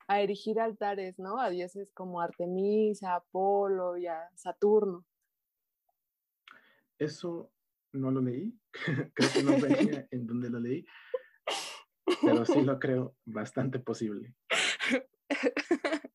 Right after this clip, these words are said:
Speaker 1: Pero suena algo que haría Lovecraft. <laughs>
Speaker 2: Sí, no, o sea, s-, viniendo de un niño que le gusta hacer representaciones históricas, yo creo que es algo bastante posible.
Speaker 1: <laughs>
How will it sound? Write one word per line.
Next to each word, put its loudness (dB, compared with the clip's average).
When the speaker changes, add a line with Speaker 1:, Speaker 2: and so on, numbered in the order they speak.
Speaker 1:
Pero 4
suena 2
algo -2
que -2
haría 2
Lovecraft. -4
<laughs> -6
Speaker 2:
Sí, 4
no, 2
o 2
sea, -4
s-, -14
viniendo 0
de 0
un 0
niño 0
que -6
le -6
gusta -8
hacer -6
representaciones -8
históricas, -6
yo -6
creo -10
que -8
es -14
algo -8
bastante -10
posible. -16
Speaker 1:
<laughs> -6